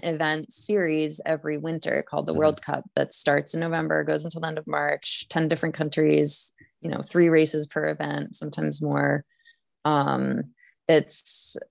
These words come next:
Speaker 1: a hundred, more than a hundred people per race. And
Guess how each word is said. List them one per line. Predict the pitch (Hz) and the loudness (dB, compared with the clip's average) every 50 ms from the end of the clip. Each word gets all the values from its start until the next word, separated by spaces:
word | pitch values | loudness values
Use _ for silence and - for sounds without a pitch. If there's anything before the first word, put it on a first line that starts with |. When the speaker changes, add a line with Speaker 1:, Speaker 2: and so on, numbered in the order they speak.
| - | -6
Speaker 1:
a | 170 | -6
hundred, | 165 175 175 165 160 170 160 160 160 151 | -2 -2 -2 0 2 4 4 4 2 2
more | 170 170 170 170 | 0 0 0 0
than | 165 175 175 | -2 -4 -8
a | 170 | -8
hundred | 165 170 165 170 165 - | -12 -10 -8 -8 -8 -6
people | - - 175 - - 160 156 151 | -2 -4 -4 0 0 0 0 0
per | 151 - 147 143 | -2 -2 -4 -2
race. | 143 160 190 190 185 185 180 180 180 - | 2 4 6 6 8 8 6 4 4 0
And | - 147 143 | -2 -4 -4